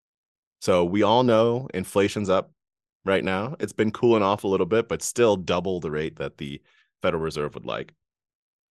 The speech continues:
And so there's this piece in the,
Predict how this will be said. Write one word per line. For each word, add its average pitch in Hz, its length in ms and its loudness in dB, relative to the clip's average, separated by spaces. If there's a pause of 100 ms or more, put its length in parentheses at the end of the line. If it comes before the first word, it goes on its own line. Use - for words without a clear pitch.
(160)
And 98 160 0
so 101 380 4 (720)
there's 107 360 2
this 98 280 0
piece - 640 -6 (320)
in 104 160 0
the, 98 180 -6